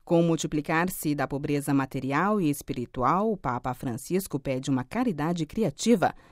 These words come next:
para identificar novas formas de ajudar quem precisa. Portanto, pede-se a nós que permaneçamos vigilantes como sentinelas para que, diante das pobrezas produzidas pela cultura do bem-estar,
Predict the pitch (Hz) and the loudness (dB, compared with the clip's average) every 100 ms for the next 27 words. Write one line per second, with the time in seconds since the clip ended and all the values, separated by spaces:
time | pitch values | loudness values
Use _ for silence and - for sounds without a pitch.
0 | - 147 147 160 160 151 - 127 - 135 | -2 2 2 2 2 0 -2 -6 -2 0
1 | 139 156 214 247 - 202 247 254 247 214 | 2 2 2 -2 -2 -2 2 4 4 2
2 | 220 240 262 190 127 127 143 143 - - | 0 2 0 0 -2 0 0 0 0 -2
3 | - 98 - 92 - - - 143 - 160 | -6 -8 -4 -6 -6 -4 0 0 2 2
4 | 170 175 - _ - 202 226 - 226 143 | 2 -2 -4 _ -2 -2 0 2 4 4
5 | 160 196 - 196 254 269 277 247 - 160 | 4 0 -4 0 6 8 8 6 2 0
6 | 165 180 175 - 180 214 214 139 156 175 | 2 0 -2 -4 -2 2 2 2 2 0
7 | 185 - 202 190 - 302 302 247 214 220 | -2 -2 0 0 4 4 6 4 4 2
8 | 127 - - 139 139 147 143 _ _ 147 | 0 -2 -4 -4 0 -2 -2 _ _ 0
9 | 139 175 247 - 143 135 139 139 147 143 | 2 6 6 4 -2 -4 -6 -2 -2 -2
10 | 143 - 143 135 131 214 220 147 151 120 | -6 -4 -4 -4 -2 2 2 0 -4 -6
11 | - 110 - 233 247 165 127 170 240 - | -6 -12 -2 2 2 0 0 0 0 2
12 | 139 | 0